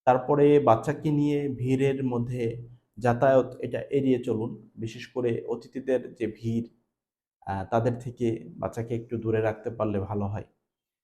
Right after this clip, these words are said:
আহ, তারপরে বলবো নাভির যত্ন। তো নাভি শুকিয়ে না যাওয়া পর্যন্ত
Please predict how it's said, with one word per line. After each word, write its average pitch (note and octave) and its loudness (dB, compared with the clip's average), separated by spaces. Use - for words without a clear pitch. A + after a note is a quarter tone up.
আহ, G2 -4
তারপরে C#3 4
বলবো C#3 2
নাভির B2 0
যত্ন। G2 -4
তো G#2+ -4
নাভি D3+ 0
শুকিয়ে - -2
না D3 0
যাওয়া A#2+ 2
পর্যন্ত A2 -4